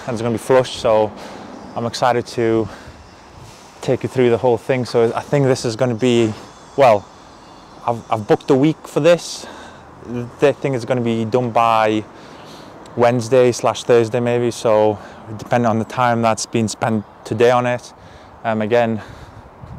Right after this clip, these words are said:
Jura, um, I'll be doing a standalone video on the cabinets anyway in a week's time, I think, but so far it's looking good.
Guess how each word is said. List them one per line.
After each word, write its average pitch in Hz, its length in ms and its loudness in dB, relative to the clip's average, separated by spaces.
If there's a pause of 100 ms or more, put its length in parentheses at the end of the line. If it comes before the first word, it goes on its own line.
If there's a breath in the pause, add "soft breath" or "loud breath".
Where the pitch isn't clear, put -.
(920 loud breath)
Jura, 110 420 2 (380 loud breath)
um, 107 400 0 (1200 loud breath)
I'll 120 80 2
be 123 80 2
doing 135 200 2
a 123 40 -2
standalone 127 560 0
video 120 220 2
on 117 40 -2
the 120 60 -4
cabinets 117 400 -2
anyway 120 460 2
in 117 100 -6
a 107 40 -4
week's - 580 -6
time, 131 320 0
I 113 40 -2
think, 127 400 -4 (680 loud breath)
but 117 240 2 (540 loud breath)
so 123 240 -2
far 131 240 0
it's - 100 -6
looking 123 260 -2
good. 131 300 2